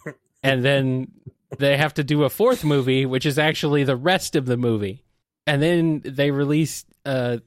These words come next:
Speaker 2: like, a special thing where you gotta, like, s-, put 'em together, like, lock on. You gotta lock 'em on with each other, and then you, that's how you get the whole movie. So,
Speaker 1: See,
Speaker 2: and they
Speaker 1: it's a
Speaker 2: change
Speaker 1: Sonic
Speaker 2: it, they
Speaker 1: three
Speaker 2: cha-,
Speaker 1: movie.
Speaker 2: and they change a
Speaker 1: It
Speaker 2: few things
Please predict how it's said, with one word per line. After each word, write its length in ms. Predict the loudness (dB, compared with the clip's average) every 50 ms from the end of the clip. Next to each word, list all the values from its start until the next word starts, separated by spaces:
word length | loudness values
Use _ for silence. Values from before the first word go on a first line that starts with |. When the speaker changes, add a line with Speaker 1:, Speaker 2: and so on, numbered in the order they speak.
| _ _ _ _ _ -12
Speaker 2:
like, 160 | -10 -8 -8
a 60 | -8
special 420 | -6 -2 -2 -2 0 0 -2 -4 -4
thing 320 | -2 -2 0 0 0 0
where 100 | -2 -2
you 140 | -2 -2 -2
gotta, 240 | 0 0 0 -2 -2 -4 -6
like, 220 | -4 -4 -4 -4 -8
s-, 220 | -12 -16 -16 -18 _ -6
put 160 | -4 -2 -2
'em 120 | -2 -2
together, 440 | -2 0 0 0 2 2 0 0 -2 -4 -8
like, 180 | -10 -8 -8
lock 380 | -6 -4 -2 0 0 0 0 -2
on. 260 | -2 -2 -2 -2 -2
You 80 | -2 -2
gotta 200 | 0 0 0 -2
lock 340 | -2 0 0 0 0 0
'em 100 | -2 -2
on 220 | 0 0 -2 -2 -2
with 140 | -2 -2 -4
each 160 | -4 -4 -2
other, 300 | -2 -2 -2 -2 -4 -6 _ _ _ _ _ _ _ _ _ -4
and 160 | -2 0 0
then 320 | 0 0 0 -2 -4 -6 -10 _ _ _ _ _ _
you, 180 | -10 -8 -8 -6 -2
that's 260 | 0 0 0 0 0
how 100 | 0 0
you 320 | 0 0 0 -2 -4 -6 -8 _ -6
get 180 | -6 -4 -4 -6
the 80 | -6
whole 200 | -2 -2 0 0
movie. 400 | 0 -4 -6 -8 -12 -16 -20 -20 _ _ _ _ _ -12 -10 -10 -10 -14 -20 _ _ _ _ _ _ -10
So, 320 | -6 -6 -6 -6 -8 -12 _ _ _ _ _ _ _ _ -20 -8 -2
Speaker 1:
See, 120 | 0 2
Speaker 2:
and 100 | 4 4
they 60 | 4
Speaker 1:
it's 100 | 2 2 2
a 40 |
Speaker 2:
change 220 | 2 4 4 6 6
Speaker 1:
Sonic 140 | 4 4 4
Speaker 2:
it, 40 | 4
they 180 | 4 4 4
Speaker 1:
three 0 |
Speaker 2:
cha-, 120 | 4 2 2 2 2 2
Speaker 1:
movie. 160 | 0 -4 -8 -6 -2
Speaker 2:
and 140 | 0 0 2
they 80 | 0 0
change 360 | 0 0 0 2 2 2 2
a 40 | 0
Speaker 1:
It 60 | 0
Speaker 2:
few 240 | 0 0 0 2 2
things 560 | 0 0 0 -2 -2 -4 -6 -10 -12 -14 -20